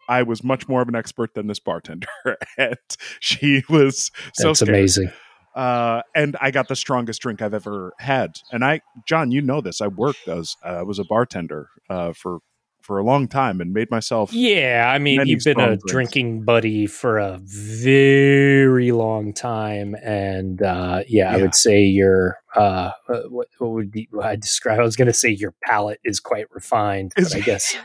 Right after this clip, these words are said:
Speaker 1: <laughs>
Speaker 2: what I mean
Speaker 1: Uh,
Speaker 2: to say is, uh,
Speaker 1: it's, it's
Speaker 2: yeah, you've
Speaker 1: filthy and it's been
Speaker 2: your, your, your
Speaker 1: denigrated
Speaker 2: palate
Speaker 1: and
Speaker 2: is disgusting, but your liver is ironclad, and,
Speaker 1: Yes.
Speaker 2: uh, yeah.
Speaker 1: Yeah. Uh, but I was, this, this drink was making me shudder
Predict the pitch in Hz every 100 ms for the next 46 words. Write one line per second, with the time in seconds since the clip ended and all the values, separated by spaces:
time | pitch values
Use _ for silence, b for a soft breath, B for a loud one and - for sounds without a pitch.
0 | 330 - 247 - 117 104 110 117 101 117
1 | 107 - 120 110 101 107 113 104 101 101
2 | 117 101 95 95 110 - - - 104 107
3 | 110 101 110 120 101 95 101 95 - B
4 | B B - 117 - - 107 98 95 -
5 | - 131 - - 107 110 107 120 104 107
6 | 151 151 147 139 120 - 127 - 139 120
7 | - 131 117 113 107 104 110 113 110 104
8 | 107 107 101 98 92 92 - 107 101 98
9 | 90 - 101 92 92 90 - - - 95
10 | 90 120 107 98 90 90 95 - 117 -
11 | - 95 - _ _ - 131 123 113 135
12 | 139 131 120 110 131 123 - 104 90 120
13 | 117 - - 117 110 107 110 101 95 -
14 | - 110 110 113 107 98 90 - - 104
15 | 80 71